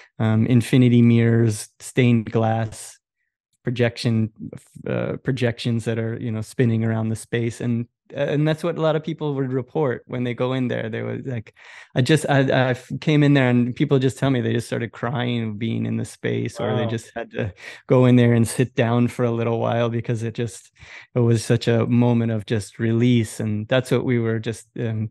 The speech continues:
Speaker 1: praying for it to be for people, because that's what it was for us. So just a little bit about, you know, sacred art creation there.
Speaker 2: Wow.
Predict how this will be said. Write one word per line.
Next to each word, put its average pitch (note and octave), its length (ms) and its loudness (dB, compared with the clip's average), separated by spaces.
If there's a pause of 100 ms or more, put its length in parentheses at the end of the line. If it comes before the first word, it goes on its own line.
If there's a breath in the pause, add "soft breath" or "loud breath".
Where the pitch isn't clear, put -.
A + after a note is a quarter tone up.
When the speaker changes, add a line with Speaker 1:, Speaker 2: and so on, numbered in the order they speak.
(100)
Speaker 1:
praying B2 340 4
for A#2+ 220 2
it A2+ 140 0
to A2 140 -2
be A2 240 0
for A2 180 -4
people, G#2+ 440 -4
because G#2+ 280 -4
that's G#2+ 220 -4
what G#2+ 80 -4
it - 240 -6
was A2+ 280 0
for A2 220 0
us. A2 160 -2
So A#2+ 220 -8
just E3+ 240 -2
a E3+ 40 8
little C#3 220 6
bit A#2 160 2
about, A2 320 0
you A#2 120 -4
know, G#2+ 140 -2 (120)
sacred A2+ 420 -2
art A2 240 -4 (140)
creation A2 560 -2
there. A2+ 280 -4 (200 soft breath)
Speaker 2:
Wow. G#2 220 -16